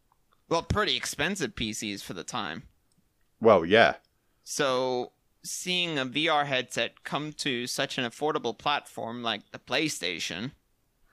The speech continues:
Speaker 2: Yeah,
Speaker 1: it's a
Speaker 2: it was,
Speaker 1: win.
Speaker 2: it was bringing V R to the masses.
Speaker 1: Yeah.
Speaker 2: And I genuinely believe it was a good starting point for me. But it's also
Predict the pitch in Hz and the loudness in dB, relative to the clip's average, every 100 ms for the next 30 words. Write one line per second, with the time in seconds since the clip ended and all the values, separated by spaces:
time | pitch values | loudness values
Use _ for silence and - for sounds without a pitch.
0 | _ _ _ _ _ _ _ _ _ _ | _ _ _ _ _ _ _ _ _ _
1 | _ _ _ _ _ 131 147 90 104 185 | _ _ _ _ _ 10 10 10 6 4
2 | 120 - - 135 127 110 - 131 120 104 | 0 -8 6 8 8 6 4 6 6 4
3 | 95 104 98 90 85 - 98 113 165 - | 4 6 8 10 8 4 0 4 2 0
4 | 78 - - _ _ _ 196 139 - _ | -6 -8 -14 _ _ _ -10 -10 -12 _
5 | _ _ _ - - _ - 131 160 139 | _ _ _ -20 -20 _ 4 6 8 8
6 | 180 131 _ - 185 160 143 135 120 120 | 6 4 _ 8 10 10 4 4 4 4
7 | 127 131 107 101 95 98 - 117 92 - | 4 4 2 0 0 -2 0 0 0 6
8 | 120 113 104 107 92 95 90 - - 85 | 10 10 8 2 0 2 0 -2 -4 -2
9 | 82 69 - - - _ _ _ - 98 | -4 -6 -14 -20 -20 _ _ _ -12 -6
10 | 92 113 101 - _ _ _ _ - 123 | 6 8 8 -2 _ _ _ _ 0 2
11 | 120 135 123 127 - 120 110 110 101 - | 6 8 10 8 8 8 8 4 -2 -8